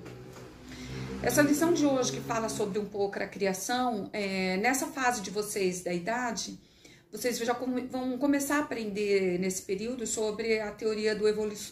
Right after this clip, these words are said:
evolucionismo, né? Que a, a, na escola já começa a direcionar, aprender a falar um pouquinho da formação do universo,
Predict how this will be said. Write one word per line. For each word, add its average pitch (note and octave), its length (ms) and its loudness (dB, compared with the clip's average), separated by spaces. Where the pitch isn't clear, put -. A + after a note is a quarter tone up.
evolucionismo, G#3+ 1300 -2
né? B3+ 380 2
Que F#3 960 -2
a, F3+ 280 -4
a, F3+ 360 -2
na E4+ 120 0
escola G#4 420 0
já A3 120 -2
começa G#3 540 -2
a - 20 -8
direcionar, G#3 1080 -2
aprender A3 420 2
a G#3+ 60 4
falar G#3+ 220 -2
um G3 80 -4
pouquinho G#3 540 0
da G3+ 140 2
formação G#3 760 0
do F#3+ 100 0
universo, F#3+ 1040 2